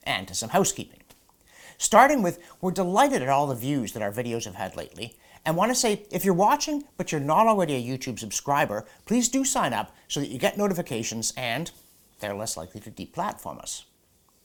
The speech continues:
And by the way, if they do, we're also on Rumble as Climate D N. And we also want to ask you please to subscribe to our newsletter. You'll get more detail on the stories that we cover briefly in these readouts,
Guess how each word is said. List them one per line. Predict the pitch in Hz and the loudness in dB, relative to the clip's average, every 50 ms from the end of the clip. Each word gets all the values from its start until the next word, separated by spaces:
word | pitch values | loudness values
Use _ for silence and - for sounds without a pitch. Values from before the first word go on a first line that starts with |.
| _ - | _ -10
And | - 127 127 | -8 0 4
by | 160 151 143 | 4 4 4
the | 139 123 | 4 0
way, | 113 92 | -2 -4
if | 117 131 - | -4 -8 -8
they | - 120 104 | -8 -8 -8
do, | - 98 98 143 175 - - _ | -6 -6 -6 -6 -6 -8 -10 _
we're | 131 110 | -6 -6
also | 85 87 - - - 139 | -4 -4 -6 -4 -2 -2
on | 147 165 | -2 0
Rumble | 147 104 104 107 123 147 170 - - _ - | -2 -2 -2 0 0 -2 -2 -2 -10 _ -10
as | 113 113 - | -10 -10 -10
Climate | - 98 95 95 95 - - | -10 -10 -10 -10 -10 -10 -10
D | - 98 85 | -10 -10 -10
N. | - - - _ _ _ _ _ _ _ _ _ _ - _ _ - - - - - | -10 -12 -18 _ _ _ _ _ _ _ _ _ _ -20 _ _ -20 -20 -20 -10 0
And | 170 | 4
we | 208 214 | 8 8
also | 247 285 285 320 | 8 8 8 6
want | 330 330 311 | 4 2 4
to | - | 4
ask | - 196 196 - | 4 4 4 2
you | 208 190 | -4 -4
please | - 170 165 - | -2 -2 -2 0
to | - - | -2 -4
subscribe | - 143 120 - - - 104 104 123 - | -4 -4 -4 -6 -2 0 0 -2 0 0
to | 139 143 | -2 -2
our | 143 | 0
newsletter. | 165 208 262 262 - 196 147 - - 50 - - - - - - - - | 0 0 0 0 2 0 0 -2 -2 -8 -12 -18 -20 -20 -20 -20 -8 -6
You'll | 147 131 | -4 -2
get | 139 127 101 | -2 -4 -2
more | 139 151 180 190 | 0 0 2 2
detail | 156 131 180 220 220 - - - - 90 | 2 2 0 0 0 0 -2 -4 -4 -6
on | - - 113 | -6 -6 -6
the | 110 | -4
stories | - - - 156 151 147 139 - | -4 -2 0 2 2 2 2 0
that | 123 135 | -4 -6
we | |
cover | 127 - 143 123 113 101 | -6 -6 -6 -6 -6 -2
briefly | 98 190 233 214 - 208 | 0 0 0 0 -2 -4
in | 165 131 | -4 -4
these | 113 101 110 | -4 -4 -6
readouts, | 117 120 101 117 127 131 - | -6 -4 -4 -4 -4 -6 -8